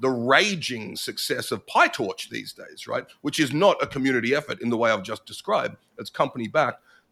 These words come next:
but yet it's been able to serve the needs of, of users because of how they've prioritized, um, community, uh, led development,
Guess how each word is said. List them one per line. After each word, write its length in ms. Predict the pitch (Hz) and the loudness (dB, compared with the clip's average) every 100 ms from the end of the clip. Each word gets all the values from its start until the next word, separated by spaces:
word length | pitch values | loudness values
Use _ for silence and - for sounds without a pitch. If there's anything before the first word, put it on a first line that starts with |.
| _ - | _ 0
but 260 | 135 - | 2 2
yet 380 | 131 208 170 - - | 2 4 4 2 -8
it's 120 | 120 | -6
been 160 | 127 123 | 0 2
able 180 | 120 | 4
to 60 | 120 | 2
serve 280 | - 123 110 | 0 0 0
the 60 | |
needs 280 | 117 117 101 | -2 -2 -4
of, 220 | 117 107 - | -6 -6 -4
of 120 | 101 | 0
users 380 | 131 139 113 - | 0 0 -2 -6
because 560 | 110 - 170 113 104 - _ | -10 0 2 2 0 -10 _
of 100 | - | -6
how 140 | 113 127 | 0 2
they've 200 | 120 - | 2 0
prioritized, 840 | 117 113 139 143 107 104 104 - _ _ 127 | 0 4 4 2 0 -2 -4 -8 _ _ 6
um, 420 | 117 107 110 - 120 101 104 - | 6 6 0 -6 -10 -10 -12 -8
community, 600 | 135 131 120 117 117 117 | 0 2 4 4 2 2
uh, 220 | 113 110 107 | 2 2 4
led 220 | 117 101 | 2 0
development, 500 | 98 104 - - | -2 -2 -4 -10